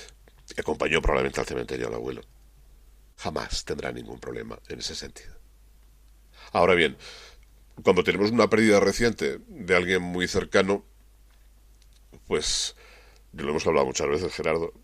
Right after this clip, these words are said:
el, eh, uno no tiene ganas ni de vivir, se instala la tristeza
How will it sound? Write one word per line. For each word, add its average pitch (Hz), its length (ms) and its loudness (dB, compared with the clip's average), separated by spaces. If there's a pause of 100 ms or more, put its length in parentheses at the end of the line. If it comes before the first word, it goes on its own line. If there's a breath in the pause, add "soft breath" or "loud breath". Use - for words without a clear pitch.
(160)
el, 80 360 -10 (100)
eh, 64 640 -10
uno 80 140 -4
no 90 80 -2
tiene 78 220 -2
ganas 76 280 -2
ni 90 80 -6
de 65 120 -2
vivir, 78 460 0
se 76 120 -2
instala 76 320 0
la 73 100 2
tristeza 85 580 -4